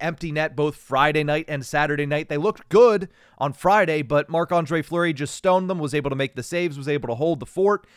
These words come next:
and got the win, uh, the Minnesota Wild the win. This night,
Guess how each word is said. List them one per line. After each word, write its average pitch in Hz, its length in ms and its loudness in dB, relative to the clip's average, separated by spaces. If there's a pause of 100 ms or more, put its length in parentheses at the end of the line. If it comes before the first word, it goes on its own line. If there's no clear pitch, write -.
(200)
and 143 200 -6
got 160 220 4
the 160 80 -4
win, 151 240 -2
uh, 143 140 0
the 135 80 -6
Minnesota 147 360 -2
Wild 147 440 2
the 120 80 -6
win. 180 380 -2 (400)
This 208 340 2
night, 233 320 -2